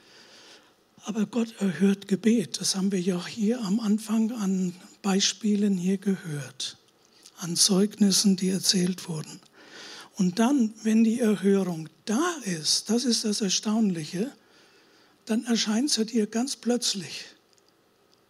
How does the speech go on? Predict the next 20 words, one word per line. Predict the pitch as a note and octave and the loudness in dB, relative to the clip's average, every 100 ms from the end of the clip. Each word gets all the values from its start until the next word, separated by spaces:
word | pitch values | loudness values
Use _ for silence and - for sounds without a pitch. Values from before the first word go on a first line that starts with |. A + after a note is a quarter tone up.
| _ _ - | _ _ -8
Dann, | G3 B3 - | -4 -4 -6
dann | - G#3 | -4 -2
liegt | G#3 A3+ - | -2 -4 -2
ein, | G#3 F#3+ G3 - - | -2 -2 -4 -8 -20
ein | G3 | -12
Kasten | A#3+ C4 - | -8 -6 -4
im, | C4+ B3 - - | -4 -6 -10 -14
im, | C4+ - - | -12 -12 -6
im | G3 | -6
Briefkasten, | - C4 B3 - B3 A3 A3+ A3 A3 A3+ A3+ _ - | -6 -10 -14 -20 -16 -8 -6 -4 -2 -2 -4 _ -8
ein | F#3+ | -4
Brief. | G#3 B3 C#4+ - _ _ - - - _ - | -2 -4 -4 -18 _ _ -20 -20 -20 _ -2
Wir | G3 | 0
haben | G3+ G#3 G#3+ | 0 2 0
die | G#3+ | 0
Verträge | A3 - G#3+ G#3 G3+ | -4 -4 -4 -2 -2
mit | G3+ G3+ | -2 -2
Ihnen | G#3 G3+ | -2 -2
gelöst. | F#3+ F3 E3 - - - - _ _ - _ _ _ _ - | -2 -4 -8 -10 -16 -20 -20 _ _ -20 _ _ _ _ -20
Oh, | - - - - | -18 -16 -18 -20